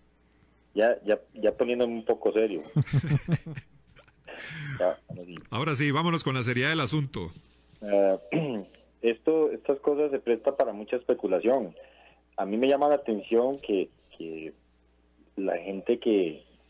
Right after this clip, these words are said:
Speaker 1: que es más anticapitalista, más anti, antiempresa, eh, son las que más están defendiendo la vacunación. Y, y parece mentira, con todo ese, con todo ese alboroto que algunos provocan en redes sociales,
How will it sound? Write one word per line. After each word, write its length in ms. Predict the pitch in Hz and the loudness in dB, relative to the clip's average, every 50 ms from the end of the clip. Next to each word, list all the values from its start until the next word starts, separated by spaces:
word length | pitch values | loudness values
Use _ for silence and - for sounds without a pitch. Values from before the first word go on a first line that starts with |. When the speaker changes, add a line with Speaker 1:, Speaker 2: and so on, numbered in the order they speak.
| _ _ - - | _ _ -16 -8
Speaker 1:
que 220 | - 92 92 92 | -4 -2 0 0
es 80 | 98 98 | 0 0
más 320 | 104 113 117 117 110 117 | 0 2 2 2 2 2
anticapitalista, 1200 | 120 117 113 113 - 95 - - - 110 - - 85 - - 82 82 92 104 104 - - - 104 | 0 -2 -4 -4 -8 -10 -8 -6 -6 -6 -6 -8 -8 -6 -4 -4 -2 -2 -4 -6 -4 -2 -2 -2
más 260 | 92 87 90 90 - | -2 -2 -4 -4 -2
anti, 540 | - 104 104 101 - - - 156 151 - - _ _ _ _ _ _ _ _ _ _ _ _ _ | -4 -4 -4 -6 -8 -12 -14 -14 -14 -14 -18 _ _ _ _ _ _ _ _ _ _ _ _ _
antiempresa, 960 | - 95 92 90 82 - 95 90 85 - - - 104 104 104 107 113 113 123 - _ - - - _ _ _ _ _ _ _ _ _ _ _ _ _ _ _ _ _ _ _ _ _ _ _ _ _ - | -6 -6 -6 -6 -6 -8 -6 -6 -6 -2 0 2 2 2 4 2 0 0 -2 -6 _ -20 -20 -20 _ _ _ _ _ _ _ _ _ _ _ _ _ _ _ _ _ _ _ _ _ _ _ _ _ -4
eh, 340 | - 95 95 92 92 - - - - | -2 0 2 2 2 0 -2 -4 -4
son 140 | - 120 123 | -2 2 2
las 100 | 135 139 139 | 2 2 2
que 100 | - 135 | 0 0
más 200 | 127 131 135 131 - | 2 2 0 0 0
están 240 | _ - 135 131 | _ -2 0 0
defendiendo 540 | 135 139 127 120 107 107 107 110 113 120 139 | 0 0 0 0 0 0 0 0 2 2 4
la 80 | 139 135 | 4 4
vacunación. 720 | 120 104 - - 87 90 85 87 110 139 139 107 82 - - - - _ _ _ _ - | 2 2 0 -6 -12 -12 -8 -2 -2 0 0 -2 -4 -10 -16 -20 -20 _ _ _ _ -8
Y, 240 | 113 101 101 - - _ | -4 -4 -4 -4 -6 _
y 220 | 107 104 98 98 98 | -8 -6 -4 -4 0
parece 300 | - 98 101 104 131 147 | 4 4 4 4 4 2
mentira, 520 | 147 131 110 - - 156 139 104 90 82 | 0 0 0 0 2 2 2 2 0 -2
con 240 | - - 104 101 - | -2 -2 -2 -2 0
todo 300 | - - 117 120 131 135 | 0 2 4 4 6 4
ese, 400 | 139 135 143 147 147 147 - - | 4 4 4 4 2 2 0 -2
con 200 | - - 110 104 | -6 -6 -6 -2
todo 280 | - - 117 120 127 131 | 0 2 4 6 4 4
ese 120 | - 147 | 4 2
alboroto 500 | 143 143 143 143 143 139 139 139 - 139 | 2 2 4 4 4 4 2 2 0 0
que 120 | - - 120 | 2 2 2
algunos 440 | 107 104 120 127 135 139 135 - _ - | 2 0 0 0 0 0 0 -2 _ 0
provocan 300 | 113 107 104 - 131 131 | 0 2 2 2 0 2
en 40 | |
redes 140 | 135 139 139 | 4 4 4
sociales, 460 | 143 135 135 139 131 135 147 156 151 | 2 0 2 4 4 4 2 0 -4